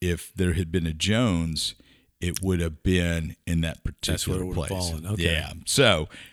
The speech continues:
Speaker 1: uh, they could have had, they could have shot it with Jessica Jones on it and just come in and, and, and mapped it out, rotoscoped it out. But,
Speaker 2: Yeah.
Speaker 1: um, anyway, so speculation that Kristen Ritter may be back.
Speaker 2: Yeah.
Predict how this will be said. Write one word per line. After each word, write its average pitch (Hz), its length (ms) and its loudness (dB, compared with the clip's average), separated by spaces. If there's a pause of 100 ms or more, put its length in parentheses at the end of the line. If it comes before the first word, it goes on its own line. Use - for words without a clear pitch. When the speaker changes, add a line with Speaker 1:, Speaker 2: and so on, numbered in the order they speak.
(120)
Speaker 1:
uh, 85 300 2
they 92 200 4
could 104 200 4
have 85 80 2
had, 90 380 2
they 95 120 0
could 98 140 -2
have 85 100 2
shot 90 260 4
it 76 80 -2
with 80 140 -4
Jessica 90 380 4
Jones 95 420 4
on 104 260 6
it 98 160 2
and 85 180 -2
just 78 200 -4
come 80 200 0
in 82 200 4
and, 69 300 -4
and, 71 260 -8 (680)
and 85 300 4
mapped 98 320 2
it 98 80 4
out, 92 220 2
rotoscoped 95 580 0
it 92 100 0
out. 95 440 2 (440)
But, 82 220 -2
Speaker 2:
Yeah. 82 300 2
Speaker 1:
um, 80 240 -8
anyway, 104 280 4
so - 160 2
speculation 107 680 2
that 90 100 -4
Kristen 95 360 -2
Ritter 95 180 2
may 87 260 0
be 107 140 0
back. 147 420 0
Speaker 2:
Yeah. 101 300 0